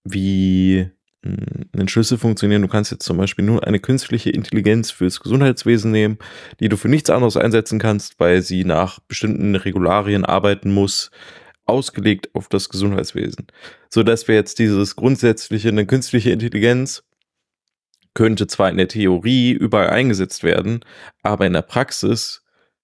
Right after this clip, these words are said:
machen wir so spezielle Fälle aus einer künstlichen Intelligenz, dass alles Marke Eigenbau ist.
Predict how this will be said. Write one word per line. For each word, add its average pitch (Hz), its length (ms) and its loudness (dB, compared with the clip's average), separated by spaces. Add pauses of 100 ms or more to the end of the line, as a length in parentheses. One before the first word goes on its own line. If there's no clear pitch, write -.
(220)
machen 104 240 0
wir 98 120 4
so 135 520 2
spezielle 110 520 0
Fälle 123 420 4
aus 98 160 0
einer 98 180 2
künstlichen 98 420 -4
Intelligenz, 104 720 0
dass - 240 0 (180)
alles 117 420 2
Marke 107 340 2
Eigenbau 104 540 2
ist. - 240 -6